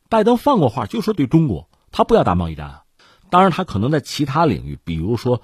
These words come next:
联合西方盟友对中国施压啊，再拿人权问题说事儿等等吧，就是又回到奥巴马时代的那个策略。如果是那样的话，那就把日本人坑喽。因为你想，日本这船这几年呢，安倍掌舵，对吧？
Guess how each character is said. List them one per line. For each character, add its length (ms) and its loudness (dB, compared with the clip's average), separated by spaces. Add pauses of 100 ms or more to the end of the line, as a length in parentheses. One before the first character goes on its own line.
(120)
联 200 -2
合 120 -4
西 160 -6
方 160 -2
盟 160 0
友 160 0
对 120 -6
中 140 -4
国 100 0
施 200 -6
压 140 -4
啊， 220 -8 (520)
再 160 0
拿 140 4
人 220 4
权 200 4
问 100 0
题 140 -2
说 180 0
事 140 -2
儿 80 0
等 160 2
等 160 -2
吧， 120 -6 (160)
就 140 2
是 100 0
又 120 2
回 220 -6
到 80 -2
奥 120 -6
巴 140 2
马 120 -4
时 140 -12
代 140 -4
的 80 -8
那 80 -12
个 80 -16
策 200 -12
略。 160 -14 (220)
如 220 6
果 160 8
是 160 0
那 140 4
样 260 2
的 60 -4
话， 220 -8
那 120 0
就 100 0
把 140 0
日 100 2
本 140 2
人 100 0
坑 220 -2
喽。 200 -2 (280)
因 100 -4
为 60 4
你 120 2
想， 160 -6 (180)
日 200 6
本 160 4
这 140 4
船 240 -2
这 120 2
几 140 -4
年 240 -4
呢， 160 0
安 200 2
倍 120 0
掌 240 -8
舵， 240 6
对 140 -4
吧？ 140 -8